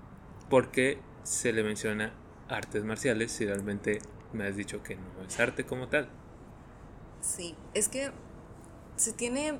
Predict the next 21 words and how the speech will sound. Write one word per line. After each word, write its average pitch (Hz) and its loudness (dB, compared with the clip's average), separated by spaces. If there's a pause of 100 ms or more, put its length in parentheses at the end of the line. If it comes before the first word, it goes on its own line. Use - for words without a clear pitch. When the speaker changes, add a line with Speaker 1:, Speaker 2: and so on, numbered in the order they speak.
(140)
Speaker 2:
se - 0
tiene 254 0
también 214 0
como 220 -4
que 175 -4
la, 170 -2 (600)
la 220 4
palabra 262 6
arte 208 2
como 185 0
tal, 170 2
pues - -2
justo 170 -4
es - -4
una 165 -6
palabra, 147 4
¿no? 98 -4 (120)
Speaker 1:
Ujú. 107 -6 (180)
Speaker 2:
Entonces, 185 2 (680)
este 196 2
también 175 0